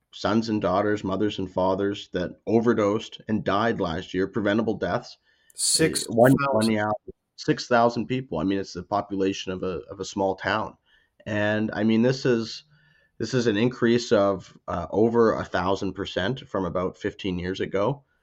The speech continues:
Speaker 1: It is, um, a absolutely shocking number. It should shock the consciousness of, of any Canadian. Over two thousand of those are in B C, which is even more shocking from a,
Speaker 2: Mm-hmm.
Speaker 1: from a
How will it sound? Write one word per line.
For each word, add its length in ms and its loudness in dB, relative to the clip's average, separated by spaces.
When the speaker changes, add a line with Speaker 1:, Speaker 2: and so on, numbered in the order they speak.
Speaker 1:
It 340 -4
is, 680 -2
um, 560 -2
a 100 -4
absolutely 720 0
shocking 500 -4
number. 240 0
It 60 -4
should 120 -10
shock 220 0
the 80 -8
consciousness 720 -6
of, 180 -8
of 160 -10
any 160 -6
Canadian. 480 -2
Over 220 2
two 180 -6
thousand 380 0
of 60 -2
those 200 0
are 80 -2
in 100 -2
B 160 -4
C, 360 -2
which 180 -4
is 80 -4
even 380 -2
more 260 4
shocking 500 -4
from 200 -4
a, 140 -4
Speaker 2:
Mm-hmm. 220 -18
Speaker 1:
from 100 -10
a 40 -4